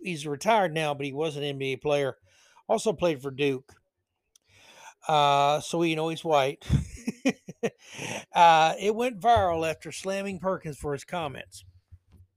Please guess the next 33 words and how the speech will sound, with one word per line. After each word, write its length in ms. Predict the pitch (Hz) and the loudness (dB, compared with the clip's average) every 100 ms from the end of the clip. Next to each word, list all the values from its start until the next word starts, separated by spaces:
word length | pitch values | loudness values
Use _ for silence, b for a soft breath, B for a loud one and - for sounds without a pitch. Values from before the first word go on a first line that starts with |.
| _ _ _ _ _ - b b b | _ _ _ _ _ -20 b b b
Redick 320 | - - 202 - | 2 2 2 -4
said, 320 | 220 196 185 | 2 2 2
"It 180 | 185 208 | 0 0
is 140 | 190 | 0
an 140 | 240 247 | -2 -4
honor 400 | 262 240 180 170 | 0 0 0 -2
to 140 | - 151 | -4 -4
be 160 | 175 | -2
on 160 | 196 190 | -2 -2
this 180 | 190 - | -6 -4
desk 380 | 175 170 - | 0 0 -2
every 260 | 170 160 170 | -4 -2 -2
day, 400 | 156 143 135 131 _ b b b | 0 0 -2 -6 _ b b b
but 200 | 175 202 | -6 0
what 300 | 185 269 277 | 4 4 2
we 160 | 254 | -6
just 240 | 240 247 - | -4 -4 -2
witnessed 460 | 180 170 160 147 | -2 -2 -6 -8
is 160 | 180 143 | -8 -6
a 60 | 190 | -6
problem 380 | 175 156 147 | 2 2 2
with 120 | 151 139 | -2 -6
this 160 | 143 | -6
show." 240 | - 233 208 | -4 -2 -2
And 100 | 170 | -2
he's 120 | 143 | -8
speaking 420 | - 208 196 170 | -6 -8 -6 -6
of 60 | 151 | -4
what, 300 | 143 147 - - | -4 -4 -8 -8
uh, 220 | 156 147 - _ | -6 -6 -10 _
Kendrick 360 | - 147 147 - | -12 -8 -8 -6
Perkins 360 | 147 123 139 | -8 -8 -8
said, 300 | - 233 190 | 0 2 2